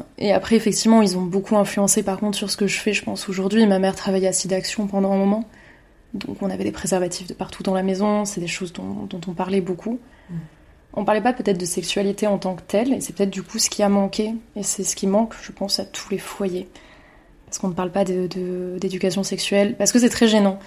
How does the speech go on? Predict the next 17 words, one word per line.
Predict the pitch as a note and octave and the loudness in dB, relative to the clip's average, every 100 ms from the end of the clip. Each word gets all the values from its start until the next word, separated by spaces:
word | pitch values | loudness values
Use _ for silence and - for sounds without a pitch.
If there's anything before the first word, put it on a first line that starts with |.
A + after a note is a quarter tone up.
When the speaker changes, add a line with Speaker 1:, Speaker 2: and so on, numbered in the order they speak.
| - - - _ - | -20 -20 -20 _ -8
Speaker 1:
euh, | F#3+ | -6
pour | G3 F#3 | 2 4
un | F#3 | 8
parent. | G3 F#3+ F#3 - | 6 6 2 -6
Speaker 2:
Bah | E3 E3+ | -4 -4
oui, | F#3+ - - | -6 -8 -2
Speaker 1:
Voilà. | F3+ | -2
Speaker 2:
bien | E3 | -2
sûr. | - | -4
Speaker 1:
C'est | - G#3 | 0 2
que, | G#3 | 4
c'est | - | 6
un | G3+ | 4
sujet, | G3+ C4 B3+ A3 | 8 10 10 8
je | F3 G3 | 6 2
comprends | B3 E4+ - B3 | 4 4 4 4
totalement. | A#3 A3+ F#3 F3 | 4 2 0 -2